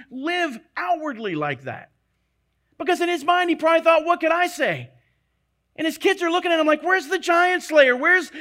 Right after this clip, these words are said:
the man that has saved Israel? Won't he come and save his own family?" And he sits there with his mouth shut and says nothing as his family disintegrates and sexual sin just explodes in the life of his kids.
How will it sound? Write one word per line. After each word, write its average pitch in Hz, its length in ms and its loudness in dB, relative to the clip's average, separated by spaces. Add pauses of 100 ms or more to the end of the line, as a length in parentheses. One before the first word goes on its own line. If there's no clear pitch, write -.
the 339 100 -2
man 339 280 2
that 311 100 -2
has - 120 -4
saved 330 300 -2
Israel? 302 480 2 (220)
Won't 330 200 0
he 359 60 2
come 349 240 2
and 311 80 -4
save 311 260 -4
his 285 120 -6
own 294 140 -2
family?" 302 320 -4
And 269 80 -8
he 233 40 -10
sits - 240 -16
there 262 100 -10
with 233 120 -12
his 190 100 -14
mouth 226 220 -8
shut 240 160 -10
and 180 100 -14
says 175 180 -12
nothing 190 540 -12 (580)
as 156 180 -12
his 156 120 -14
family 170 600 -12 (380)
disintegrates 143 720 -10
and 127 120 -12
sexual 196 480 -14
sin 147 440 -12 (220)
just 147 240 -16
explodes 131 880 -12
in 143 160 -12
the 131 80 -10
life 135 320 -12
of 117 80 -20
his 120 160 -20
kids. 101 380 -18